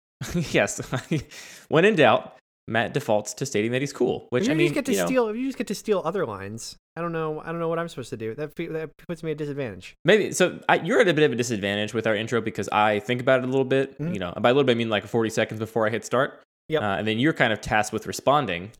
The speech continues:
Speaker 2: Immediately.
Speaker 1: I th-, I think you just go the, uh, the not respond route. You just also prepare your own thing, and every show will start off with two things that maybe they compare, maybe they contrast, maybe they're identical, and we go off and get married. I don't know, something.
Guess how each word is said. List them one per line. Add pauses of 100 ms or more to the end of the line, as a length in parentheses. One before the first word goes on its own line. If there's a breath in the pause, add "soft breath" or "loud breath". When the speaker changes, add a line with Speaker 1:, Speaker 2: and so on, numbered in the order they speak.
Speaker 2:
Immediately.
Speaker 1:
I
th-,
I
think
you
just
go
the,
uh, (120)
the
not
respond
route.
You
just
also
prepare
your
own
thing,
and
every
show
will
start
off
with
two
things
that (400)
maybe
they
compare,
maybe
they
contrast, (420)
maybe
they're
identical,
and
we
go
off
and
get
married.
I
don't
know,
something.